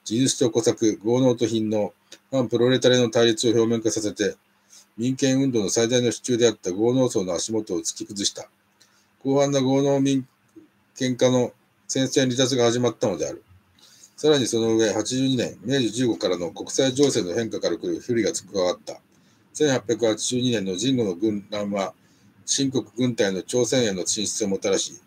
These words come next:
日本の支配層を巻き返しのための軍備の再増強に向かわせた。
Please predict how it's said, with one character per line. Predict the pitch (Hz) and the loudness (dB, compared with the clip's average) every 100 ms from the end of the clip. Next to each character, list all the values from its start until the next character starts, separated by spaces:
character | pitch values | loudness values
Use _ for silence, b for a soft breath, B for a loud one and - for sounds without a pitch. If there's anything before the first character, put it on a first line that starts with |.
| - | -12
日 | 107 | -4
本 | 131 131 | 0 2
の | |
支 | 120 143 | 2 4
配 | 131 | 2
層 | - 104 | 2 0
を | |
巻 | 92 90 - | -2 -6 -2
き | |
返 | 123 113 | 2 2
し | 131 | 0
の | 120 | -2
た | 123 | -2
め | 120 | -2
の | 87 | -4
軍 | 107 113 | -6 -6
備 | 95 | -4
の | 85 - | -6 -4
再 | 95 104 104 | -2 -2 0
増 | 113 104 | 0 0
強 | 87 | -4
に | 80 | -8
向 | 85 | -10
か | 90 | -8
わ | 80 | -8
せ | 82 | -8
た。 | 80 | -10